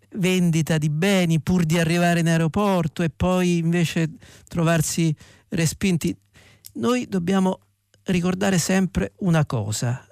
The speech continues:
ehm, non c'è retorica in quello che sto <laughs> per dire. Chi parte non è felice di partire, è costretto a partire dall'angoscia di non vivere più,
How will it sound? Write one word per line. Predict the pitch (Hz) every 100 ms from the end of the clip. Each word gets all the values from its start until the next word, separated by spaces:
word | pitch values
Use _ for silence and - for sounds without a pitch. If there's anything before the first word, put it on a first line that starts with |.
| -
ehm, | 170 - 233
non | 170 180
c'è | - 196
retorica | 180 151 160 143 139
in | 127
quello | 151 139
che | 131 123
sto | - 143 123 92
<laughs> | 175 - -
per | 175 143
dire. | 143 135 131 - - - - - - - _ _ _ _ - -
Chi | 220
parte | 185 196 180 202 - 196 190 - _ _ _
non | 190 170
è | 190
felice | - 170 147 143 120 143
di | 131
partire, | - - - 127 123 127 147 - - - - - -
è | 175 -
costretto | 160 147 - 220 208 - 160
a |
partire | 131 147 - - 226 208
dall'angoscia | 160 147 147 151 170 147 - 151
di | 143 147
non | 156 147 135 131 139
vivere | 147 190 160 156 139
più, | - 170 214 156